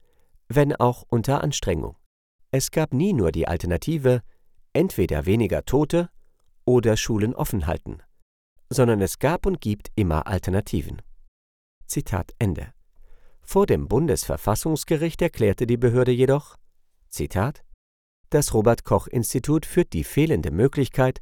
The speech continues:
fachwissenschaftlich bewerten zu können, ob das Verbot von Präsenzunterricht zur Eindämmung des Infektionsgeschehens besser geeignet ist als geöffnete Schulen bei wöchentlich zweimaliger Testung von Schülern und Lehrern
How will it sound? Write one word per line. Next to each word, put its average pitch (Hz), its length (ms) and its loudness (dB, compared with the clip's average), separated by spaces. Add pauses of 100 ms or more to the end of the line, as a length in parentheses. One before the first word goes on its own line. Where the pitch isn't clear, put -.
(320)
fachwissenschaftlich - 1000 -2
bewerten 101 400 0
zu 123 140 -4
können, 135 320 2
ob 82 160 -2
das - 220 -2
Verbot 131 420 -2
von 69 220 -4
Präsenzunterricht 117 920 0
zur - 260 2
Eindämmung 85 540 0
des 80 180 -6
Infektionsgeschehens - 1200 0 (500)
besser 175 320 2
geeignet 107 580 -2
ist - 300 -6
als 92 240 -2
geöffnete - 540 -2
Schulen 147 400 0
bei 78 200 -2
wöchentlich - 460 0
zweimaliger 117 640 -2
Testung 123 420 -2
von - 180 -6
Schülern 139 400 0
und - 160 -8
Lehrern 123 360 2